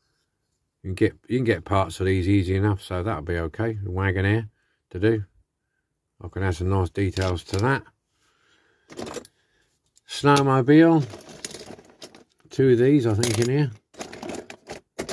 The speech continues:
Double check, yeah. Not any more, is it? Yeah.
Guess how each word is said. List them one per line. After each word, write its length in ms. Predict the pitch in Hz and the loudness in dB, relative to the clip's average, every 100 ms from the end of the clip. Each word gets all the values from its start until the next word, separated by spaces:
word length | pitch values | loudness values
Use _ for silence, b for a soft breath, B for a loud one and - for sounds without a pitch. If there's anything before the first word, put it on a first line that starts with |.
| - - - - 107 | -2 -2 -4 -12 -6
Double 260 | 110 104 | -4 -2
check, 360 | 101 131 107 - | -2 -2 -2 -2
yeah. 200 | 117 104 - - - - - - - - - - | -2 -2 -6 -14 -14 -10 -10 -10 -8 -8 -8 -4
Not 180 | 110 101 | 2 4
any 120 | 101 | 4
more, 320 | 98 104 104 | 4 2 2
is 60 | 113 | 0
it? 240 | 104 - | -4 -6
Yeah. 100 | 104 | -4